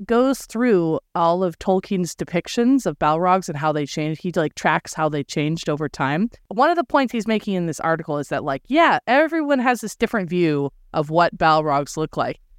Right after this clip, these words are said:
And he is kind of surmising that perhaps, like, because Tolkien himself, like,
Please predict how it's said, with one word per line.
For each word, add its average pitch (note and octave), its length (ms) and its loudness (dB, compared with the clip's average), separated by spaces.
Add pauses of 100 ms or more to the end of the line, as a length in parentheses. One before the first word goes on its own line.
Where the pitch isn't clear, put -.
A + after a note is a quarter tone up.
(140)
And F#3 480 2
he A#3 420 0
is G3+ 440 -2
kind G3+ 200 2
of E3+ 120 -2
surmising F3+ 480 0
that E3+ 160 -4
perhaps, E3 420 -2
like, D3 220 -2
because G#3 420 2
Tolkien A3 360 0
himself, F3 500 2
like, C#3 180 -4